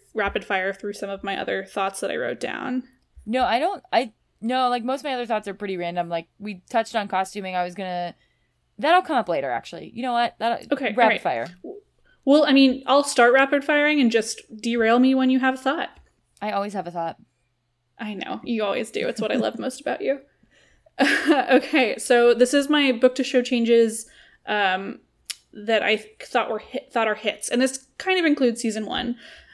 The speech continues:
Speaker 1: Um, I really like the Queen. The Queen was, like, not a character in the books. I think that she adds a really interesting flair. I think she's an interesting character.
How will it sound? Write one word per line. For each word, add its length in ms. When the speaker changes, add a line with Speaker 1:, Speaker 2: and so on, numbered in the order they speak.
Speaker 1:
Um, 500
I 40
really 300
like 380
the 100
Queen. 460
The 60
Queen 240
was, 140
like, 180
not 260
a 40
character 400
in 80
the 80
books. 580
I 80
think 280
that 420
she 360
adds 220
a 60
really 200
interesting 720
flair. 480
I 100
think 160
she's 160
an 80
interesting 340
character. 600